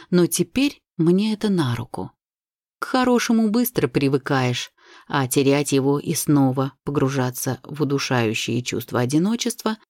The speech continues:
мне совсем не хочется. Расставив всё на столе, служанка удаляется, отвесив мне очередной поклон.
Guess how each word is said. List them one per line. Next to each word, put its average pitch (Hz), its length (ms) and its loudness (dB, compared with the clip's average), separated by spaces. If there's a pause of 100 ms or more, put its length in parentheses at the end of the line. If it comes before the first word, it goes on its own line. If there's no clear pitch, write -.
мне 196 300 4
совсем 165 500 0
не 151 100 0
хочется. 120 680 -4 (520)
Расставив 233 600 2
всё 233 180 2
на 208 160 2
столе, 190 460 2
служанка 175 580 2
удаляется, 131 920 0 (380)
отвесив 190 680 0
мне 165 360 6
очередной 143 560 0
поклон. 135 580 -6